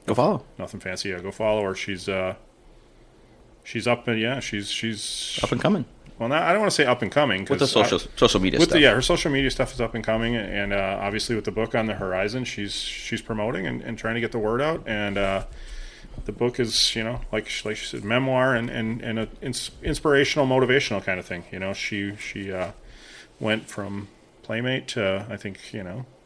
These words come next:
Speaker 2: I mean, kinda petered a little bit. Now she's back on, on her game, and, you know, she's
Speaker 1: Movies under her credit.
Speaker 2: Yeah. So, top of her game in the insurance industry, and, uh, yeah.
Speaker 1: Did real, yeah,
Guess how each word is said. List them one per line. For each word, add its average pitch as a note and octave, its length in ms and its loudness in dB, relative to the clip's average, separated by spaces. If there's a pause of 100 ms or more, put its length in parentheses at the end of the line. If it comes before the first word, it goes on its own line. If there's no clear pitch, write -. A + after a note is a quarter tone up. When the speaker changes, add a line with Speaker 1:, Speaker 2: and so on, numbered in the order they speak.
(140)
Speaker 2:
I - 60 -14
mean, G2+ 340 -16
kinda G#2+ 380 -2 (840)
petered E3 320 6
a D#3 40 8
little D#3+ 180 6
bit. F3 140 8
Now C3 140 4
she's B2+ 220 -2
back B2 280 6
on, B2+ 360 2
on B2 100 0
her C3 60 0
game, C#3 340 2
and, G2+ 260 -2
you G#2 120 -6
know, G#2+ 240 -2 (640)
she's - 120 -4
Speaker 1:
Movies A2 280 6
under A#2 160 8
her A#2 100 8
credit. B2+ 380 4 (200)
Speaker 2:
Yeah. C#3+ 260 -8 (760)
So, F#2 400 -6 (720)
top A#2+ 240 0
of B2 80 -2
her B2+ 100 2
game C3 240 0
in C3 80 0
the B2+ 300 0
insurance C3+ 400 -2
industry, D3 400 -4 (880)
and, G2 360 -12
uh, G2 180 -8 (640)
yeah. E3+ 140 -10 (280)
Speaker 1:
Did D#2 160 2
real, E2 220 2
yeah, F#2+ 300 4